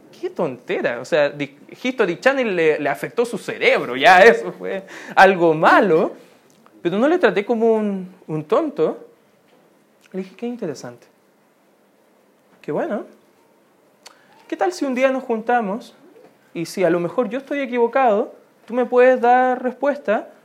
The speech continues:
para yo saber que a lo mejor estoy equivocado y si estoy equivocado, quizás creo lo mismo que tú"? Pero por otro lado, quizás te puedo mostrar yo con la Biblia por qué creo lo que creo.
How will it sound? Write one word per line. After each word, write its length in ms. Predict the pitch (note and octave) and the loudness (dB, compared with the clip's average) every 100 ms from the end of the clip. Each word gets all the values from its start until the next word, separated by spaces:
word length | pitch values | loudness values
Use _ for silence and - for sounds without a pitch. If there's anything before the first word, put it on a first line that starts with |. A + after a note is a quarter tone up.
| _ _ _ | _ _ _
para 160 | - F3+ | 2 2
yo 160 | F#3 A3 | 2 0
saber 440 | G#3+ F#3 A3+ C4+ | 2 4 4 4
que 100 | A3+ | 0
a 40 | |
lo 60 | F#3+ | 0
mejor 300 | F3 - G#3+ | -2 -4 -6
estoy 220 | G#3 A3 | -4 -4
equivocado 500 | G#3+ G#3 G3+ A#3+ A#3+ | -4 -4 0 2 2
y 80 | F#3+ | -2
si 100 | - | -12
estoy 180 | - B3 | -8 -6
equivocado, 680 | B3 A3+ G#3+ B3 A#3 A3+ - - _ | -4 -4 0 2 2 2 -4 -20 _
quizás 260 | - - A3+ | -14 -12 -6
creo 220 | A#3 A3 | 0 2
lo 140 | D#3+ | 0
mismo 240 | D#3 D3+ - | -4 -6 -8
que 100 | B2 | -10
tú"? 160 | A3 - _ _ _ _ _ D3 | -12 -14 _ _ _ _ _ -6
Pero 180 | C#3 | -4
por 180 | C#3 F3 | -4 -2
otro 220 | A#3 A#3 | 0 2
lado, 440 | A#3 C4+ G#3 D#4 - _ | 4 6 4 2 -6 _
quizás 300 | D#3+ - A3 | -14 -10 -8
te 80 | A3+ | -6
puedo 220 | G#3 A3 | 0 0
mostrar 360 | G#3 G3+ G#3+ G#3 | 0 -4 -4 -4
yo 120 | A3 | -4
con 140 | A3 A3 | -4 0
la 80 | |
Biblia 460 | A3+ B3 G3 G#3+ D#4 - _ _ | 0 0 -2 -2 -4 -18 _ _
por 120 | E3+ | -4
qué 140 | F3 A#3 | -4 -6
creo 260 | B3+ A#3+ | 0 0
lo 140 | F#3+ C#3 | 0 -2
que 100 | C3+ | -4
creo. 280 | A3 G3+ | -4 -4